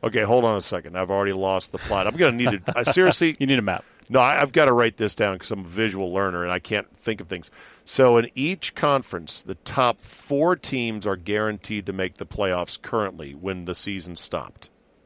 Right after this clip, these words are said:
Speaker 1: in terms of points,
Speaker 2: Yeah,
Speaker 1: right?
Speaker 2: yeah, essentially,
Speaker 1: The
Speaker 2: yeah.
Speaker 1: bottom four of the top eight when the season stopped are not guaranteed in the playoffs. That they are gonna have to scrum with an additional four teams,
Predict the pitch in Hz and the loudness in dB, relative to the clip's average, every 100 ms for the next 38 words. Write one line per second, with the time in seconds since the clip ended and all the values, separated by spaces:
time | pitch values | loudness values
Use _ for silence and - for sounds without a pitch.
0 | - 98 92 113 101 95 90 - 90 - | -8 -8 -6 -6 -4 -6 -8 -8 -10 -10
1 | - - - 120 202 110 - 123 98 - | -16 -14 -2 2 2 0 -4 -2 -2 -4
2 | - - - 104 90 - 139 82 - 156 | -12 -8 -4 -4 -4 2 2 2 0 4
3 | 202 233 226 147 120 - - - 135 107 | 6 6 4 0 -8 -18 -8 2 4 6
4 | 98 104 - 110 107 92 107 - - 113 | 4 2 0 2 2 2 -4 -2 0 2
5 | 101 - - 123 101 - _ 107 110 110 | 2 -4 0 0 0 -6 _ -6 -4 -2
6 | 104 - 110 95 90 85 - 95 71 - | -4 -4 -4 -6 -8 -10 -6 -6 -6 -10
7 | - _ _ _ _ 123 127 143 165 190 | -14 _ _ _ _ 0 0 2 2 2
8 | 143 110 104 90 82 - 80 65 - _ | -2 0 0 -2 -8 -14 -14 -16 -20 _
9 | _ _ - 113 104 92 - 82 50 - | _ _ -6 -4 -4 -6 -6 -10 -10 -18
10 | - - _ _ _ _ _ _ _ - | -18 -20 _ _ _ _ _ _ _ 0
11 | 117 101 143 160 151 135 127 127 - 120 | 0 4 4 4 4 2 2 0 0 -4
12 | - - 135 127 135 143 143 123 123 123 | -4 -2 2 4 4 0 -4 0 0 0
13 | 110 101 87 131 127 139 131 135 135 - | 0 0 2 0 0 0 0 2 -2 -8
14 | - - 131 131 127 - 127 127 131 139 | -20 -2 2 4 2 -2 -2 -2 -6 -8
15 | - | -10